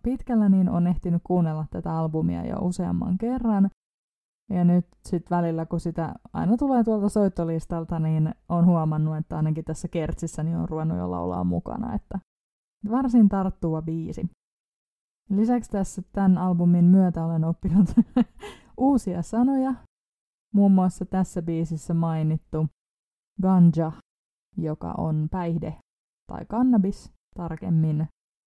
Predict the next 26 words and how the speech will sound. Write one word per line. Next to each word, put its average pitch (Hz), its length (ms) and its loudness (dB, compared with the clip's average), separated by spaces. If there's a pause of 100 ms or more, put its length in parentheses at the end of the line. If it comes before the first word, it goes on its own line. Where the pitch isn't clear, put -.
(220)
Ja 170 80 -2
toinen 175 500 4
oli 156 320 -2 (160)
sensimilia, 160 920 2 (800)
joka 156 400 -4
on 151 360 0 (160)
siemenetön 151 640 2
marihuana. 156 720 -4 (540)
Sellaista. 180 480 -6 (100)
Näitä 202 300 4
varmasti 170 500 -2
tulee 160 300 -6
tarvitsemaan 160 800 2
elämässään 165 800 -6 (300)
enemmänkin. 160 640 -2 (600)
<laughs> - 640 -20
Aivan, 208 300 0
aivan. - 340 -6
Mutta 240 240 -2
mennään 226 460 4
kolmanteen 196 580 2
biisiin, 196 580 -2
joka 175 220 -4
on 170 160 0
Fight 262 380 -4
Apartheid, - 880 -6